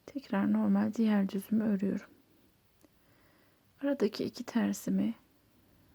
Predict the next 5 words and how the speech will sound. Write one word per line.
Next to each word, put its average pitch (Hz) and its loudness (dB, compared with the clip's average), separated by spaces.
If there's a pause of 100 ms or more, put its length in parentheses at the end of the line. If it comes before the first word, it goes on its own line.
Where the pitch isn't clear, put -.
(160)
örüyorum. 202 0 (3500)
Tekrar 226 0
üç - -4
düzüme 214 2
geldim. 196 2